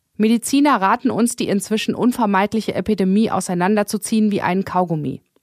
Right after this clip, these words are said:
Denn dann herrscht in den Krankenhäusern bloß erhöhte Betriebsamkeit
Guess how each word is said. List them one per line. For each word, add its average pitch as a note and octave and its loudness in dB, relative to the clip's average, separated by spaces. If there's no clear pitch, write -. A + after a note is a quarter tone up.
Denn G#3 2
dann A3 2
herrscht B3+ 0
in G#3 0
den G3+ 2
Krankenhäusern G#3+ 0
bloß G#3 -2
erhöhte G3 -2
Betriebsamkeit C4+ 0